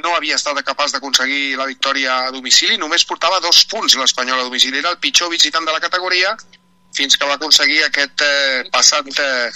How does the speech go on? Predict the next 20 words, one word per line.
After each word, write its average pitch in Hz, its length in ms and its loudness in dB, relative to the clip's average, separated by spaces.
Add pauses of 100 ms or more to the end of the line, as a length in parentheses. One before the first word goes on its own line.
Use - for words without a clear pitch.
(480)
dissabte 147 720 0
guanyar 147 300 -2
el 131 40 -18
partit 139 380 -2
a, 135 560 0
a 135 80 -4
Mendizorroza. 127 600 -2 (420)
Eh, 175 320 4 (220)
és 196 100 0
un 226 80 0
Espanyol, 202 480 2
de 202 140 0
tota 185 180 -2
manera, 190 300 2 (260)
a 160 80 0
nivell 170 240 0
de 185 160 0
joc 175 240 0
bastant 160 720 -2
primari. 170 460 0